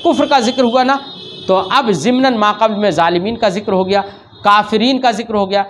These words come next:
इसीलिए साहिब तफसीर फरमाते हैं यहाँ पर जालिमीन से मुराद क्या है, काफिरीन है।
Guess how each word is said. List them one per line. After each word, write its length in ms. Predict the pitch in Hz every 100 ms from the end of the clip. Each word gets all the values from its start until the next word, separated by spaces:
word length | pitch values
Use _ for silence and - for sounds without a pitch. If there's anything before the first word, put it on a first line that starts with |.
| - _
इसीलिए 400 | 196 196 208 214
साहिब 300 | - 185 190
तफसीर 340 | 190 185 - 190
फरमाते 420 | 180 160 170 220
हैं 60 | 202
यहाँ 160 | 165
पर 120 | 165 151
जालिमीन 460 | 147 156 160 196
से 140 | 180 160
मुराद 320 | 143 175 -
क्या 140 | 160
है, 140 | 147 220 - - -
काफिरीन 440 | 208 160 - 131 110
है। 140 | 113